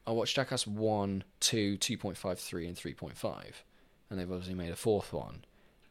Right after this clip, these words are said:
And, oh my God, it's funny seeing their progression and just seeing the level of insanity that they go at. Like, there's one bit where they, like, literally, they are psychopaths, I swear. They literally wire up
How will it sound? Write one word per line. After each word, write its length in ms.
And, 420
oh 200
my 160
God, 180
it's 180
funny 240
seeing 300
their 120
progression 600
and 120
just 180
seeing 380
the 120
level 520
of 100
insanity 800
that 140
they 100
go 300
at. 180
Like, 120
there's 140
one 360
bit 220
where 200
they, 180
like, 220
literally, 760
they 100
are 80
psychopaths, 760
I 40
swear. 300
They 120
literally 480
wire 600
up 280